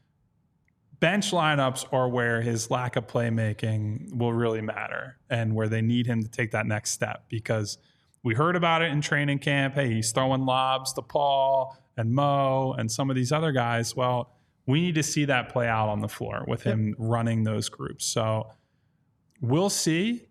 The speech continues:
Speaker 1: A-, again, it's only night one, so I don't wanna say, "Oh, Tyrese didn't make any progress as a, a playmaker or anything," because he focused on scoring on a night without Joel and James.
Speaker 2: Sure.
Speaker 1: It's,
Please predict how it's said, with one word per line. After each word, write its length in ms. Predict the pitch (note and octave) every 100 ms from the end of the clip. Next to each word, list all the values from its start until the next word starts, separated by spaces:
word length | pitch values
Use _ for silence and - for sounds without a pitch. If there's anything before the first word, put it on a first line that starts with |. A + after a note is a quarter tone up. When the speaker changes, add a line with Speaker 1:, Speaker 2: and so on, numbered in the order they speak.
| _
Speaker 1:
A-, 140 | - B2
again, 320 | C3 F3+ C3+
it's 160 | A#2 -
only 220 | E3 E3
night 300 | E3 D#3+ C3+
one, 320 | C#3 D3 E3+
so 140 | - C3+
I 60 |
don't 120 | D3+ D3
wanna 140 | D3
say, 140 | C#3+
"Oh, 160 | C3+ C3+
Tyrese 460 | C3+ C3+ C3+ C3+ -
didn't 160 | C#3+
make 160 | C3+ B2
any 160 | B2+
progress 540 | A#2+ A2+ A2+ A2+ A2 A#2+
as 160 | G#2+
a, 280 | A2 G#2+ G#2+ -
a 80 | A2+
playmaker 460 | A2 A#2 A2+ A2 A2
or 120 | G#2+
anything," 400 | A2 A2 A2 G#2+
because 440 | A2 - A2 - B2+
he 160 | B2
focused 460 | A2+ A#2 A2 A#2 A#2+
on 120 | A#2
scoring 600 | - - A#2+ A2+ A2 A2 G#2+ _ _ _
on 120 | C3+
a 80 | B2+
night 260 | B2+ A#2 A2+
without 420 | A2+ A2+ A2+ A#2
Joel 340 | A#2+ A#2 A2+
and 100 | A2+
James. 280 | A2+ A2+ C#3+
Speaker 2:
Sure. 140 | D#3 C#3
Speaker 1:
It's, 180 | A2